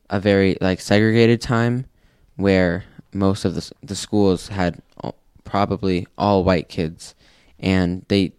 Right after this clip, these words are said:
didn't know about how racism really is because of what their parents taught them. So she wanted to show them that, um, that, oh, shoot, I kind of forgot what the question was.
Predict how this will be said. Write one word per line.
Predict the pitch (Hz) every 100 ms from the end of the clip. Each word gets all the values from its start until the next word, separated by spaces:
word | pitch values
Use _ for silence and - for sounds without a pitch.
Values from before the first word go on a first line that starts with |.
| -
didn't | 95 71
know | 98 110 98 90 - _ _ - _
about | 95 98 92 82 - _
how | - 98
racism | 90 95 - 92 87
really | 87 87
is | 92 107 110
because | - 92 98 92
of | 92 -
what | 90 92
their | 85
parents | - 101 73 -
taught | 110 90 -
them. | 87 - _ _ _ _
So | - - 95 87
she | - 107 101 95
wanted | 98 98
to | 90
show | 82 98 95
them | 92 92
that, | 90 85 - -
um, | 95 90 87 90 - - _ - _ _ _ _ _ _ -
that, | - 98 85 - _ _ _ _ _ _ _ _ _ _ _ _ _ _
oh, | 92 98
shoot, | - 90 85
I | 98
kind | - 98 87
of | -
forgot | - -
what | 92
the |
question | - 90 - 98
was. | 92 -